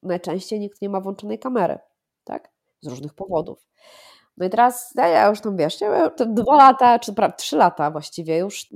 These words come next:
wyćwiczyły mnie, już potrafię mówić, tak, „Nie szkodzi, że nie widzę tych ludzi, daj radę”. Ale wyobraźmy sobie właśnie, że mamy odpowiedni sprzęt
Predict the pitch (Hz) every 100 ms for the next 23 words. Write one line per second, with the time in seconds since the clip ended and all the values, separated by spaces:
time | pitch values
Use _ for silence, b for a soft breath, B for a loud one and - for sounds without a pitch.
0 | 233 233 294 285 240 262 175 147 123 226
1 | - 269 381 339 262 240 240 214 214 -
2 | 175 170 B B B - - 403 392 349
3 | - - 220 208 196 190 180 170 160 -
4 | 208 180 _ _ - 175 170 147 147 143
5 | _ - 208 202 214 220 214 208 208 185
6 | 190 - 185 175 170 170 - 196 196 185
7 | 160 - 156 151 151 - - - 349 -